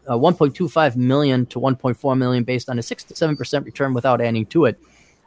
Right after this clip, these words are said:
I make about fifty to sixty K. My wife does not work, takes care of our children. Imagine that.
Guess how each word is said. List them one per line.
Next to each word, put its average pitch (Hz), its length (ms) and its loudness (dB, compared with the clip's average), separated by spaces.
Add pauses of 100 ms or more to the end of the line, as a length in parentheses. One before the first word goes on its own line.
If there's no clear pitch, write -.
I 139 60 0
make 160 180 4
about 151 260 2
fifty 208 260 2
to 185 60 2
sixty 185 320 -6
K. 175 300 0
My 147 140 0
wife 147 280 2
does 139 180 -4
not 131 140 -2
work, 165 240 0
takes - 300 -8
care 147 160 -2
of 131 80 0
our 123 100 0
children. 160 440 -2
Imagine 117 400 -4
that. 143 220 -4